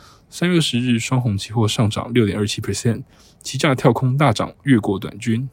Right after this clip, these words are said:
在强势股期部分，可以留意雅德克K Y期货，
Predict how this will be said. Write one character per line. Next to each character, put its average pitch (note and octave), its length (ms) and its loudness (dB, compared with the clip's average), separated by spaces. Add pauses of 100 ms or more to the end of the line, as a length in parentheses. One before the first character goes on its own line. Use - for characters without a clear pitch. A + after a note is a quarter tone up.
(1500)
在 G#3 120 2
强 F3 160 6
势 F#3 120 0
股 D3+ 140 4
期 A#2 100 -2
部 B2 140 -4
分， B2+ 160 2
可 A#2+ 80 2
以 A2 60 6
留 G2+ 160 2
意 G2 160 -2
雅 D#3 120 -4
德 - 120 -6
克 G#2 320 0
K A#2+ 180 0
Y A2+ 160 2
期 - 160 -6
货， - 340 -4